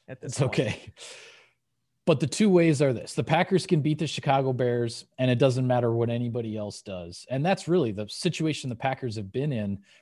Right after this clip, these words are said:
Speaker 2: for the last couple weeks. I believe when it was three games left to go, it was if the Packers win their last three, they get the one seed. That hasn't changed. The Packers have won the first two. If they beat the Bears, they get the one seed.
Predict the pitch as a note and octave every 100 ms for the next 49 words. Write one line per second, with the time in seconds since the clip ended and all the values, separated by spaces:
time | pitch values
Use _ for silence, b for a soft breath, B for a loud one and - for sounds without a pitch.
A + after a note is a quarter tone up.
0 | - D3 B2 B2+ B2+ - C3+ A#2+ A2+ C3+
1 | B2+ A2+ A#2 C3+ C3 A2+ A#2 A2 A2 -
2 | - A#2 D3+ C#3 D3 C#3 B2+ C3 - A2+
3 | C3 A#2+ G2 G2 A2 A2 G#2 A2 - -
4 | A#2 A#2 G2 A2 A#2+ A#2 A2+ A#2 A2 -
5 | B2 A2+ A2 G#2 G#2+ G#2 G#2 A2+ G#2+ F#2+
6 | F2+ _ b b b C#3+ D3 D#3+ C#3+ C#3
7 | - D#3+ C#3 A#2 A2+ - - A#2+ C3 G#2+
8 | G#2+ F#2+ B2 B2+ A2+ B2 A#2 - E3 E3
9 | A#2 - B2 B2 B2+ B2 A2 A#2+ A2+ -
10 | A2 A#2 A#2 G#2 A#2 A2 - E2+